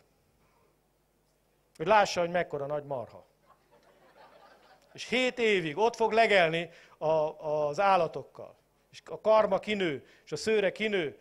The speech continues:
és teljesen elá-, elállataiasadott állapotban lesz, hogy megértse, hogy Isten nélkül bolond az ember, és csak az oktalan állathoz hasonló. És Dániel tanácsot is adott a királynak. És azt mondta: „Király, térj meg, hagyd el a bűneidet,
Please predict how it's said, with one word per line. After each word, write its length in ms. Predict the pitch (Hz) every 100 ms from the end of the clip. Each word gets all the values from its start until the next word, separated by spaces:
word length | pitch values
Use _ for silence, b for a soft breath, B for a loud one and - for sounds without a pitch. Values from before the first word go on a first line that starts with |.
| b
és 140 | - -
teljesen 420 | 214 214 202 190
elá-, 400 | 196 214 196 185 -
elállataiasadott 1120 | 214 208 196 202 190 185 185 185 180 180 -
állapotban 680 | 196 202 185 180 156 156 160
lesz, 180 | 180
hogy 100 | 175
megértse, 600 | 160 202 202 185 175 180 180
hogy 200 | 156 208
Isten 320 | 214 190 175
nélkül 340 | 175 170 160
bolond 380 | 147 190 196 185
az 100 | 156
ember, 420 | 170 180 185 190
és 80 | 180
csak 180 | - 139
az 80 | 151
oktalan 400 | 190 165 143 151
állathoz 400 | 151 147 127 -
hasonló. 520 | 170 - 120 101 101 _ _ _ _ _ _ _ _ _ _ _ _ _ _ _ _ _ _ -
És 80 | 147
Dániel 420 | 220 220 220 208
tanácsot 440 | 226 226 208 185
is 120 | 165
adott 260 | 175 160 165
a 60 | 151
királynak. 720 | 160 147 135 117 110 - -
És 80 | -
azt 160 | 196
mondta: 160 | 202 185
„Király, 380 | 214 202 185 185
térj 280 | 208 208
meg, 220 | 190 202 190
hagyd 380 | - 202 208
el 80 | 196
a 80 | 190
bűneidet, 640 | 165 214 208 180 151 127